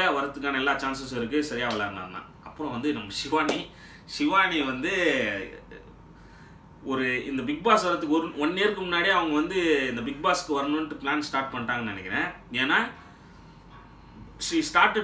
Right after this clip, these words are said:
promoting herself ஒரு ஒன் இயராவே. அந்த four o'clock Instagram வீடியோஸ் போட்டு ரொம்ப ஃபேமஸ். அப்போதுலேருந்தே இவங்க பிக் பாஸ் போறாங்க அப்படின்னு பேசிட்டே இருந்தாங்க. கரெக்டா வந்துட்டாங்க.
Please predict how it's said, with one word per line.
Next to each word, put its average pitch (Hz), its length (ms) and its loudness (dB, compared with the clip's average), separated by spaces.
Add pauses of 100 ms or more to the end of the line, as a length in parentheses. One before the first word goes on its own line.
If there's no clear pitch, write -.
promoting 170 520 0
herself 123 280 -4 (480)
ஒரு 110 520 -2
ஒன் 139 140 0
இயராவே. 143 440 4 (260)
அந்த 123 160 -6
four 156 200 0
o'clock 160 400 0
Instagram 123 680 -2
வீடியோஸ் 123 440 -4
போட்டு 135 720 -4
ரொம்ப - 400 -10
ஃபேமஸ். 160 320 0
அப்போதுலேருந்தே 170 420 -2
இவங்க 160 220 -2
பிக் 151 140 -2
பாஸ் 160 260 -4
போறாங்க 160 280 -2
அப்படின்னு 151 280 -2
பேசிட்டே 151 260 -2
இருந்தாங்க. 135 360 -4
கரெக்டா 131 280 -4
வந்துட்டாங்க. 123 440 -2